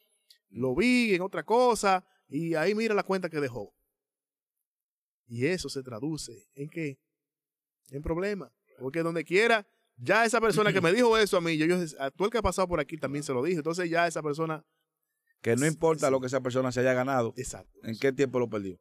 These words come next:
Speaker 1: Lo perdió con una, una sola, señores, por disparate, señores, por cosa tan sencilla. Es, si usted no puede, por ejemplo, porque le voy a decir algo también que quiero aquí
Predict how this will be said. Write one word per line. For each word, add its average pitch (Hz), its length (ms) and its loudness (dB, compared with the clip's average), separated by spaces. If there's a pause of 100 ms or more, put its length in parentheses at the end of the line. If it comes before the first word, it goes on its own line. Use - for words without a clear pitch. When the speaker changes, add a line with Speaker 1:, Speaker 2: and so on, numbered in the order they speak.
(120)
Speaker 1:
Lo 147 160 -2
perdió 196 400 2
con 202 200 0
una, 208 200 -2
una 208 260 -2
sola, 202 240 2 (300)
señores, 190 320 -2
por 170 160 -4
disparate, 110 600 -8
señores, 107 340 -18
por 117 160 -10 (260)
cosa 170 360 0
tan 147 180 -2
sencilla. 120 680 -4 (680)
Es, 175 240 2
si 185 100 -6
usted 196 240 0
no 220 100 2
puede, 180 360 2
por 143 160 0
ejemplo, 151 240 2
porque 123 120 -4
le 120 60 0
voy 135 80 4
a 165 40 4
decir 165 200 0
algo 156 180 0
también 135 520 -6
que 101 120 -14
quiero 135 380 -2
aquí 139 400 -10